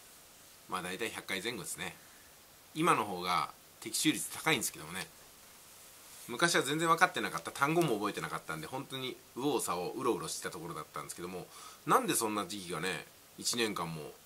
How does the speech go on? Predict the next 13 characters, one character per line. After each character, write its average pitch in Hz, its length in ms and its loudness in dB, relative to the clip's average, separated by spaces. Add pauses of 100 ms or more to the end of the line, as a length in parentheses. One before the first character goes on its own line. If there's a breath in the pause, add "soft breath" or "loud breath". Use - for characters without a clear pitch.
(720)
数 123 200 -2
千 110 180 0
回 101 160 -2
と 101 80 -6
か 82 60 -6
再 98 200 -4
生 95 160 -4
回 90 160 -4
数 80 140 -4
が 76 100 -10
あ 73 40 -8
っ - 20 -14
て、 78 440 -10